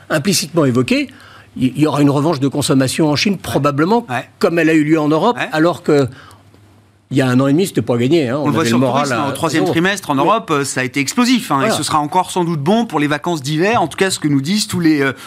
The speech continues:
Speaker 2: loueurs saisonniers, euh, aussi bien à la montagne qu'à, qu'à la mer.
Speaker 1: Alors, tout ça, c'est des,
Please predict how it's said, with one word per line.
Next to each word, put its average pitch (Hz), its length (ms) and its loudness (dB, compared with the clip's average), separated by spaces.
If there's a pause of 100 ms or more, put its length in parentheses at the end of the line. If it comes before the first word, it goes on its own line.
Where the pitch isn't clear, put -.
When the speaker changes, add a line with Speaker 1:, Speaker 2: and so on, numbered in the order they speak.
Speaker 2:
loueurs 180 460 2
saisonniers, 151 640 0
euh, 135 240 2
aussi 135 240 -4
bien 151 160 0
à - 20 -4
la 131 80 -2
montagne 135 380 0
qu'à, 117 380 -2
qu'à 135 100 -2
la 185 80 -2
mer. 185 140 -2
Speaker 1:
Alors, 123 320 0
tout 147 100 -6
ça, 165 160 0
c'est - 160 -2
des, 107 240 -2